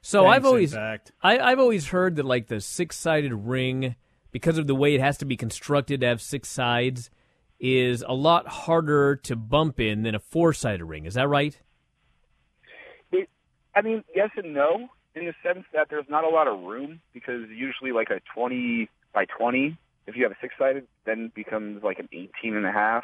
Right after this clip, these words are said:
Speaker 3: or, like, a sixteen and a half by sixteen and a half, just because of the angles.
Speaker 1: Yeah.
Speaker 3: So I can see where it would be a tough to maybe maneuver bumps,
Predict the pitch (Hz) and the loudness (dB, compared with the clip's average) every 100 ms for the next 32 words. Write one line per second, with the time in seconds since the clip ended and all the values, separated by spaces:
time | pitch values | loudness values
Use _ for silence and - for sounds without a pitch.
0 | - 98 90 92 113 120 113 123 127 - | -2 -2 -6 -12 -14 -10 -2 0 0 0
1 | 123 143 - 139 139 143 - 104 110 107 | -4 -4 -12 -6 -4 -4 -6 -12 -6 -6
2 | 107 - _ _ _ - 101 95 98 127 | -6 -10 _ _ _ -6 -4 -4 -4 -2
3 | 165 175 _ _ _ - 120 98 123 143 | -4 -6 _ _ _ -8 -6 -4 -6 -6
4 | 127 - 131 131 120 113 113 104 - 107 | -12 -12 -8 -4 -4 -4 -10 -10 -10 -10
5 | - 127 - 120 123 117 101 95 127 165 | 0 0 0 -6 -6 -6 -8 -8 -4 -2
6 | 170 175 180 | 0 -2 -4